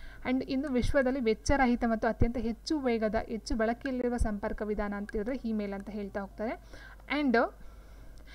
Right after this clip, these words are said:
ಇಮೇಲನ್ನು ಕಳಿಸಲು ಮತ್ತು ಸ್ವೀಕರಿಸಲು ಅಂತರ್ಜಾಲದ ಸಂಪರ್ಕ ಹೊಂದಿರುವುದು ಕಡ್ಡಾಯ. So it means ಇದಕ್ಕೆ ಅಂತರ್ಜಾಲ, ಇಂಟರ್ನೆಟ್ ಅಂತಕ್ಕಂಥದ್ದು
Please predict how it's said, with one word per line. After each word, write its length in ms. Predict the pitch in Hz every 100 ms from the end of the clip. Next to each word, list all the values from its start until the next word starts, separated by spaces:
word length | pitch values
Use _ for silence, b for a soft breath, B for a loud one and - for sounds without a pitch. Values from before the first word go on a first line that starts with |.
| B -
ಇಮೇಲನ್ನು 540 | 311 339 330 311 294 262
ಕಳಿಸಲು 360 | 247 262 269
ಮತ್ತು 200 | 262 254
ಸ್ವೀಕರಿಸಲು 520 | - 247 240 233 269
ಅಂತರ್ಜಾಲದ 520 | 233 214 240 226 220 240
ಸಂಪರ್ಕ 440 | 240 202 208 220
ಹೊಂದಿರುವುದು 520 | 226 208 208 208 311
ಕಡ್ಡಾಯ. 540 | - 214 190 202 196 202 196 - -
So 300 | - 214 208
it 100 | 226
means 280 | 269 339 B B B 240
ಇದಕ್ಕೆ 260 | 220 269
ಅಂತರ್ಜಾಲ, 520 | 262 214 214 233 226
ಇಂಟರ್ನೆಟ್ 560 | 220 220 226 226 214 -
ಅಂತಕ್ಕಂಥದ್ದು 640 | 208 208 196 220 202 208